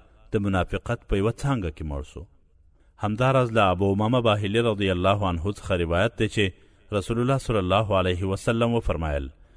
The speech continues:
«چا چې نه غذا وکړه او نه یې غازي تیار کړ او نه یې د غازي د کور حال او احوال واخیست، الله تعالی به هغه د قیامت له ورځې وړاندې په یو سخت مصیبت کې راګیر کړي.» امام قرطبي رحمه الله وایي چې که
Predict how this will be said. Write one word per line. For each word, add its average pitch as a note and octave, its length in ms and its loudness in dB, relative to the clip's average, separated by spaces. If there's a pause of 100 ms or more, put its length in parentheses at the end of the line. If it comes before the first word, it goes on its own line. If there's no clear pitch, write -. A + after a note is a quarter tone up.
(200)
«چا D3 200 2
چې - 120 -6
نه B2 240 0
غذا G#2+ 300 4
وکړه A#2+ 400 2
او F2+ 100 2
نه F#2 160 0
یې G#2+ 160 2
غازي G2+ 340 0
تیار D#2+ 380 0
کړ D2 140 -4 (460)
او F#2+ 180 2
نه F2+ 120 0
یې A2+ 160 2
د E2+ 140 -2
غازي D#2+ 220 -2
د G2+ 200 -2
کور A2 240 2
حال A2 260 2
او E2+ 200 2
احوال A2 340 0
واخیست، D2+ 400 -4 (400)
الله F#2+ 260 -2
تعالی G2+ 240 0
به G#2 120 0
هغه D#2+ 340 -2
د G2+ 100 -4 (140)
قیامت F#2 360 -2
له G2+ 120 0
ورځې G2 300 -2
وړاندې A#2 440 0 (460)
په A2 120 -2
یو A2+ 80 2 (120)
سخت D#3 220 -6
مصیبت E2 420 -4
کې E2 160 -8
راګیر C#2 340 -10
کړي.» C#2+ 140 -14 (720)
امام D3 260 2
قرطبي A#2 420 0
رحمه G#2 460 0
الله F#2+ 240 4
وایي A2 160 4
چې G#2+ 480 -4
که A#2 100 0